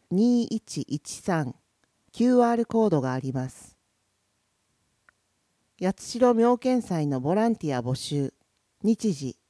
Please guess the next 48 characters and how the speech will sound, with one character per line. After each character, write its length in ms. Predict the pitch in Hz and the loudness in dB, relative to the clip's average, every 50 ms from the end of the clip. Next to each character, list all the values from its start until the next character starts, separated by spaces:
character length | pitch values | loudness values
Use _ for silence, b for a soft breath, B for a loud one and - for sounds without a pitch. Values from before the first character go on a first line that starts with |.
| _ _ _ | _ _ _
十 300 | - 156 208 233 247 247 | -2 0 2 2 2 2
一 180 | 240 - 226 220 | 0 -2 -2 -2
月 260 | 226 220 - - 208 | -2 -2 0 0 2
二 160 | 196 247 247 | 4 4 2
十 220 | - 208 196 170 | 4 2 0 0
三 300 | 156 - 196 196 196 185 | 0 -2 -2 -2 0 0
日 260 | 165 147 - - 139 113 | 0 -2 -2 -6 -6 -2
土 160 | 143 151 165 | 0 2 2
曜 240 | 196 214 208 185 139 | 4 4 2 2 0
日、 220 | 123 127 117 - | -2 -6 -8 -10
祝 280 | _ - - - - 175 | _ -16 -14 -6 -4 -4
日、 440 | 151 151 156 - - - 147 - - _ _ _ _ _ - | -4 -4 -8 -10 -8 -8 -8 -8 -10 _ _ _ _ _ -2
九 120 | - 233 | -2 0
時 140 | 208 226 233 | 0 0 -2
か 180 | - - 139 127 | -4 -6 -8 -10
ら 140 | 120 117 | -10 -10
十 300 | 113 - - 175 208 214 | -10 -2 0 2 4 4
六 260 | 208 208 202 - 196 170 | 4 2 2 0 -2 -2
時。 220 | - 135 123 - _ _ _ _ _ _ _ _ _ _ _ _ | -2 -6 -8 -8 _ _ _ _ _ _ _ _ _ _ _ _
場 160 | 151 160 156 | -4 -4 -4
所、 280 | - - 190 175 - - _ _ _ _ _ _ _ _ - | -2 -2 -2 -2 -2 -4 _ _ _ _ _ _ _ _ 2
妙 220 | 190 220 233 240 | 4 6 6 4
見 320 | 240 - 247 233 214 180 | 4 4 2 4 4 2
町、 380 | 151 143 - - - 127 113 - _ _ _ _ _ _ - | 2 0 -4 -6 -10 -12 -12 -12 _ _ _ _ _ _ -4
八 400 | 165 170 - - - - - 233 | -4 -4 -4 -6 -10 -8 -2 0
代 140 | 240 226 196 | 0 0 2
神 260 | - 233 220 202 180 | 0 0 0 2 0
社 100 | 143 135 | 0 -2
周 280 | - - 151 151 160 156 | -4 -2 -2 0 0 0
辺。 300 | 139 151 139 131 131 - _ _ _ _ _ _ _ _ _ _ _ _ - | -2 -2 -4 -4 -4 -6 _ _ _ _ _ _ _ _ _ _ _ _ -8
活 320 | - 196 - - 247 240 | -6 -6 -2 -2 2 6
動 240 | 254 240 247 240 233 | 6 8 8 8 6
内 260 | 240 233 226 202 151 | 6 4 4 4 4
容、 300 | 139 135 123 117 110 - _ _ _ _ _ _ _ - | 2 2 0 -2 -4 -8 _ _ _ _ _ _ _ 2
運 300 | 190 240 247 247 247 247 | 4 6 6 8 6 6
営 140 | 233 233 | 6 4
補 200 | 220 - 220 220 | 2 2 0 0
助、 200 | - - 135 117 - _ _ _ _ - | 0 0 -4 -4 -8 _ _ _ _ -4
イ 120 | 185 196 | 0 2
ベ 160 | 202 233 240 | 4 4 4
ン 100 | 240 220 | 4 2
ト 100 | - 220 | 0 -2
補 160 | 214 - 208 | -2 -2 -2
助、 220 | 190 - 139 120 - _ _ _ _ _ _ _ | -2 0 -2 -4 -4 _ _ _ _ _ _ _
観 260 | - - 202 233 226 208 | -4 -2 0 0 0 0
客 360 | - 226 - - 226 214 214 | -2 -4 -2 0 0 2 2
案 200 | 202 185 160 147 | 2 0 0 -2
内、 240 | 135 127 117 120 | -2 -4 -6 -10